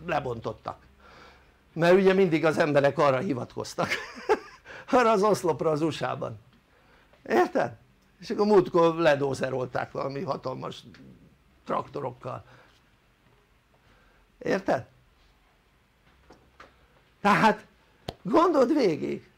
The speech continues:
Tehát én azt szeretném, hogy gondolkozz. Gondolkozz, de az, hogy az ember gondolkozzon,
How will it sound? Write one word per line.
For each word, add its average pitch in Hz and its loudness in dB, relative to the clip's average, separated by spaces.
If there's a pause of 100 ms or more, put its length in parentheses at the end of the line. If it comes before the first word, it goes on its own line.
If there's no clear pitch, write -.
(500)
Tehát 202 6
én 233 4
azt 320 4
szeretném, 247 4
hogy 247 -4
gondolkozz. 165 2 (400)
Gondolkozz, 175 2
de 165 0
az, 247 4
hogy 208 -4
az 170 -2
ember 196 2 (280)
gondolkozzon, 196 2